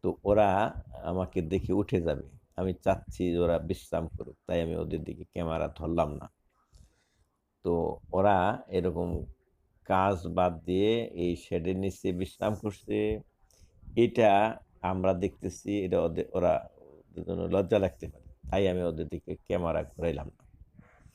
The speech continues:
ওরা বিশ্রাম করুক, ওরা বিশ্রাম, কারণ এই রোদ্রের মধ্যে ওরা কাজ করতেছে। আর ওই যে দেখেন, ওখানে একটা ছোট্ট লেক আছে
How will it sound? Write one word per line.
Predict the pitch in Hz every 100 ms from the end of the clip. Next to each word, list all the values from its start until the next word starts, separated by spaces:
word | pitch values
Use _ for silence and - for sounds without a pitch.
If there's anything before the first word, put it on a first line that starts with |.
| - - _ _ _ _ - - -
ওরা | 117 113
বিশ্রাম | 104 - 110 92
করুক, | 82 - - _ -
ওরা | 82
বিশ্রাম, | 80 80 - 80
কারণ | 85
এই | 90 98
রোদ্রের | 101 95 107
মধ্যে | 92 82
ওরা | 85
কাজ | - 92 -
করতেছে। | - 82 - - - _ _ _ _ _ _ _ _ - - _ _ _ _ - _
আর | - 113
ওই | 127 131
যে | 123
দেখেন, | 120 110 123 180 _ _ - - _
ওখানে | 95 85 87 85
একটা | - 82 80 85 _ _ _ _ -
ছোট্ট | 139 131 - -
লেক | 113 87 78
আছে | 80 - -